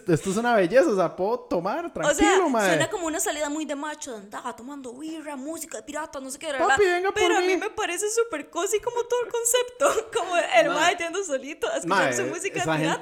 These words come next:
Speaker 2: piratas,
Speaker 1: no ti-, esa
Speaker 2: birrita
Speaker 1: gente
Speaker 2: en mano... y papi me viene a recoger, ma, es demasiado cozy. <laughs>
Speaker 1: No, pero esa gente, esa gente así de metalero no tienen nada, ma. O sea,
Speaker 2: Está
Speaker 1: ahorita,
Speaker 2: demasiado
Speaker 1: ahorita les,
Speaker 2: lindo.
Speaker 1: ahorita si no, o pongo un pedacito de una pieza o le enseño un video para que vea.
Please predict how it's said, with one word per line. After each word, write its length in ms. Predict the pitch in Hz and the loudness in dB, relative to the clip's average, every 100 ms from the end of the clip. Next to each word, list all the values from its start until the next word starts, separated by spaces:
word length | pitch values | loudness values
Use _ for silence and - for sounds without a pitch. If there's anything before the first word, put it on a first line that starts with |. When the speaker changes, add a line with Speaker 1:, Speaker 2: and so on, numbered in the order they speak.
| 165 | 0
Speaker 2:
piratas, 60 | |
Speaker 1:
no 80 | 160 | 0
ti-, 160 | 156 - | -2 -6
esa 80 | 151 | -4
Speaker 2:
birrita 180 | 156 151 | -2 -2
Speaker 1:
gente 200 | 170 349 | -2 -4
Speaker 2:
en 140 | 330 | -2
mano... 260 | 330 508 587 - - - | -4 -4 -4 -6 -12 -18
y 60 | 277 | -10
papi 240 | 269 269 | -10 -8
me 120 | 302 | -8
viene 200 | 247 262 | -6 -6
a 20 | 285 | -8
recoger, 500 | - 247 294 294 - 349 320 | -8 -6 -4 -4 -8 -10 -4
ma, 100 | 330 440 | -2 -2
es 140 | 302 277 | -4 -6
demasiado 440 | 415 330 320 320 - | -6 -4 -4 -2 2
cozy. 420 | 523 523 311 302 | 4 4 0 -4
<laughs> 300 | - 339 233 | -4 -6 -2
Speaker 1:
No, 160 | 175 170 | 2 4
pero 140 | 160 | 2
esa 160 | 135 170 170 | 2 0 0
gente, 280 | 202 170 - 135 | -2 -2 -2 -2
esa 180 | 165 | 0
gente 200 | 185 190 | -2 -2
así 120 | 165 185 | -2 -2
de 100 | 123 | -2
metalero 480 | 113 - 110 127 | -6 -8 -6 -6
no 100 | 160 | -8
tienen 680 | 165 170 180 165 113 104 117 | -8 -8 -6 -8 -10 -10 -6
nada, 340 | 156 156 117 98 | -4 -2 -4 -8
ma. 200 | 117 110 | -10 -6
O 60 | |
sea, 80 | 120 | -6
Speaker 2:
Está 100 | 120 | -2
Speaker 1:
ahorita, 180 | 147 220 | 0 2
Speaker 2:
demasiado 160 | 208 156 | 2 2
Speaker 1:
ahorita 180 | 170 247 | 2 2
les, 160 | 180 123 | 0 -2
Speaker 2:
lindo. 200 | - 143 | -2 -2
Speaker 1:
ahorita 240 | 180 170 | -2 -2
si 80 | 185 | -2
no, 100 | 190 - | -4 -4
o 160 | 120 - | -4 2
pongo 140 | 190 | 2
un 60 | 226 | 4
pedacito 280 | 226 202 220 | 4 4 0
de 80 | |
una 140 | 233 233 | -2 -2
pieza 240 | 240 240 | -4 0
o 80 | 160 | 2
le 80 | 127 | 2
enseño 240 | 131 170 | 2 2
un 60 | 185 | 0
video 260 | 170 156 110 | 0 0 -2
para 160 | 104 - | -6 -8
que 100 | 110 | -6
vea. 220 | 131 | -6